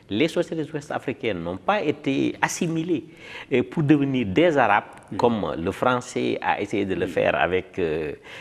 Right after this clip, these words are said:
Speaker 1: avec l'école nouvelle.
Speaker 2: Oui.
Speaker 1: Mais très vite, on adapte ce qu'on appelle l'adjami.
Speaker 2: Oui.
Speaker 1: L'alphabet arabe sert de moyen, de véhicule pour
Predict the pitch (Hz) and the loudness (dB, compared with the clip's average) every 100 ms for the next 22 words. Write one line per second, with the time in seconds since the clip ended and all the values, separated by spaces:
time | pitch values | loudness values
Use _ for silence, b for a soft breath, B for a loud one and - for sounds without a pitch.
0 | B 90 87 98 110 - 101 87 82 92 | B -2 0 2 2 2 0 0 0 0
1 | - - 95 85 - 113 131 139 - 196 | -6 -10 -10 -10 -4 2 2 2 -4 0
2 | 185 180 220 - - - - - 127 151 | 2 2 -2 -10 -20 -20 -10 -2 0 2
3 | 160 160 - - - 135 123 113 - 87 | 0 -2 -4 -4 0 0 0 0 0 2
4 | 113 131 117 90 104 - - 104 90 90 | 4 4 2 2 -4 -8 -12 -10 -6 2
5 | 127 165 175 151 - 120 139 - - - | 2 2 -2 0 0 0 0 -2 -14 -20
6 | - - - 196 208 214 - B B B | -20 -8 0 2 2 -2 -12 B B B
7 | B 135 127 196 180 147 120 127 123 127 | B -4 2 2 2 -2 0 0 0 0
8 | 123 175 160 - 143 165 B B _ _ | 2 0 0 0 -2 -2 B B _ _
9 | - 170 202 | 2 2 2